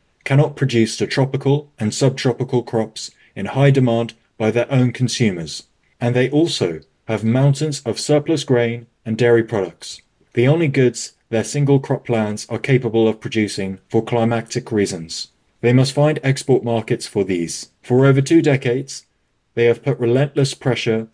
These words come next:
on developing countries to give up their own public procurement systems, insisting that they should buy their food grains from advanced countries,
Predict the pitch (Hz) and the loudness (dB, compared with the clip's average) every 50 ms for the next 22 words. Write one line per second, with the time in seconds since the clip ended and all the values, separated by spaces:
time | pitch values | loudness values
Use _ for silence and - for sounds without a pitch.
0 | _ _ _ - 104 107 107 107 120 127 135 139 - 135 135 131 131 123 120 - | _ _ _ -6 -4 0 0 2 2 2 2 2 2 2 0 2 0 -2 -4 -2
1 | - 107 110 110 - - - 90 - 123 113 117 120 117 - _ _ _ - - | -2 -2 -2 -2 -4 -4 -4 0 2 2 2 2 0 0 -2 _ _ _ -6 -4
2 | 110 110 110 - 123 127 131 135 139 139 139 - - 131 120 131 127 - - - | -4 -4 -4 -2 0 4 6 6 6 6 4 2 -4 -2 0 0 -2 -2 -4 -4
3 | - 127 131 - 131 127 113 110 98 - - 107 98 - - 110 110 113 113 - | -4 -4 -2 0 0 2 2 0 -2 -4 -8 -8 -8 -6 -6 -4 -4 -4 -6 -10
4 | - _ _ _ _ _ _ - - 107 101 - - - - 147 139 - - 143 | -14 _ _ _ _ _ _ -6 -4 -4 -2 -4 -4 -2 0 0 0 0 -2 -6
5 | 156 170 170 - _ _ _ _ _ _ - 113 110 110 113 117 117 - - 139 | -6 -6 -8 -14 _ _ _ _ _ _ -6 -4 -4 -2 0 0 0 0 -2 -4
6 | 131 - - 120 123 127 120 120 117 110 - - 147 147 139 135 - 110 107 107 | -4 -2 -2 0 0 0 2 0 0 -2 0 2 2 4 4 2 2 0 0 0
7 | 107 110 110 - - - _ _ - - 123 123 120 110 107 113 110 107 104 101 | -2 -4 -6 -6 -10 -16 _ _ -4 -2 0 0 0 0 0 -2 -2 -2 -2 -6
8 | - - - 120 113 110 - 107 87 80 76 - - - | -8 -6 -6 -4 -4 -4 -4 -6 -6 -6 -8 -10 -12 -14